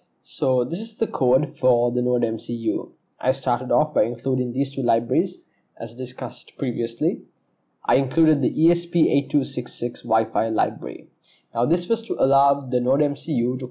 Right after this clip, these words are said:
connect to a Wi-Fi network. I have also left a link to this library in the description down below. In addition, I included the ThingSpeak library. Now this was mainly to read data from the cloud. I haven't really used it in this code,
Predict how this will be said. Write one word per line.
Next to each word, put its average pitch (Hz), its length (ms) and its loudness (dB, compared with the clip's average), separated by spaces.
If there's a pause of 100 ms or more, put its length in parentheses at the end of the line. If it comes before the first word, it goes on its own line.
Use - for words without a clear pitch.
connect 165 400 -2 (140)
to 147 100 2
a 135 40 6
Wi-Fi 107 360 0
network. - 580 -8 (320)
I 117 140 0
have 113 280 -2
also 139 320 2
left 185 360 0
a 123 60 -4
link 147 380 -2 (440)
to 139 100 0
this 139 220 -2
library 123 420 0
in 123 100 -6
the 117 60 -4
description - 540 -10
down 104 220 -4
below. 104 340 -6 (960)
In 131 120 -2
addition, 143 400 0
I 156 100 2
included 127 520 0
the 123 100 0
ThingSpeak 147 540 -2
library. 101 540 0 (300)
Now 127 120 0
this 151 280 0
was 220 160 0
mainly 170 720 2
to 127 360 -4
read 151 300 2
data 139 460 -2
from 123 160 -2
the 120 80 -4
cloud. 98 340 -2
I - 80 -4
haven't 175 400 -2
really 160 140 2
used 135 280 -4
it 135 60 -6
in 123 120 -4
this 117 140 -4
code, 131 400 0